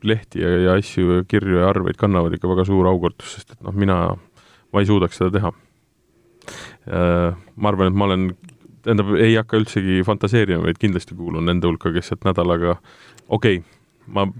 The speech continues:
punnitan, aga selle kahe kuuga ma olen läinud. Nii et, äh,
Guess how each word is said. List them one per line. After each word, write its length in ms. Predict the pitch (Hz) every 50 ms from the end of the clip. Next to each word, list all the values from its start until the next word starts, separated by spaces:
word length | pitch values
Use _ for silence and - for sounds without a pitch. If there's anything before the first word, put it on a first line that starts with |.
| - _ _ _ _
punnitan, 460 | - 123 110 98 92 - - 92 87
aga 260 | 87 90 90 90 87 90
selle 160 | 92 98 92
kahe 220 | - 104 104 98 87
kuuga 260 | 95 98 90 87 92
ma 120 | 92 90
olen 140 | 90 90 92
läinud. 340 | 92 90 120 117 107 - _ _ _ _ _ - - - - - - - - - - -
Nii 120 | 107 104
et, 180 | 101 95 - -
äh, 140 | 101 95